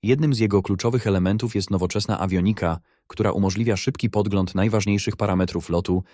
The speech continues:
zmniejszając tym samym obciążenie załogi. Wzmocniony silnik Rolls-Royce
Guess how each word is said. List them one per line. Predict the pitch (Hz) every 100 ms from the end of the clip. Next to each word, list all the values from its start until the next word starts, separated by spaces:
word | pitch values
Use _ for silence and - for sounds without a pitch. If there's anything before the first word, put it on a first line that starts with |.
| _ -
zmniejszając | 95 107 104 120 127 113
tym | - 117
samym | - 98 95
obciążenie | - - 92 90 87 82
załogi. | 82 80 73 58 - - _ _ _ _ _ _ _ _
Wzmocniony | 95 110 - 147 151
silnik | - 117 113 98
Rolls-Royce | 101 101 101 95 87 -